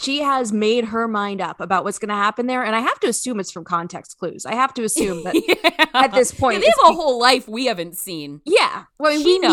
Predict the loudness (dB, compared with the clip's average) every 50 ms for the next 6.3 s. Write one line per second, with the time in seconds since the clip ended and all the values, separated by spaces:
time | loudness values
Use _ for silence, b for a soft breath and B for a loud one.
0 | 2 2 0 -4 0 2 2 2 2 2 0 0 0 -2 -2 0 0 0 0 -2
1 | -4 -4 -2 -2 -2 -2 -2 -2 0 -2 -2 -2 -8 -8 -8 -6 -4 -2 -2 -2
2 | -2 -2 -2 -2 0 -2 -4 -2 -4 -6 -6 -4 -6 -6 -6 -6 -6 -8 -6 -6
3 | -6 -6 -6 -6 -10 -10 -10 -10 -8 -6 -6 -4 -2 -2 -2 -2 -4 -6 -8 -8
4 | -8 -10 -10 -8 -8 -8 -8 -10 -8 -8 -8 -6 -4 -4 -2 -2 -2 -2 -2 -4
5 | -4 -2 -2 -2 -2 -2 -2 -4 -6 -6 -6 -8 -6 -6 -4 -4 -4 -6 -8 -8
6 | -8 -6 -6 -8 -10